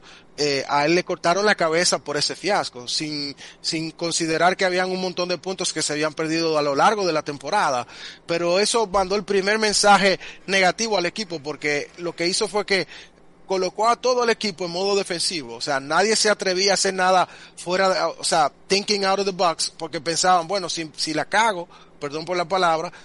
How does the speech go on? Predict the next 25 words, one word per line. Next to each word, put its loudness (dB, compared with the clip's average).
fácilmente 0
que -4
pierdo -4
mi -10
puesto. 0
Entonces, -2
e-, 0
ese, 4
esa, 6
ese 2
espíritu -2
de, 0
de -4
intentar -4
algo -2
nuevo, -6
de -8
innovar, 0
de, -2
de -4
ser -2
atrevido, -4
de -8
ser -6
alocado, 0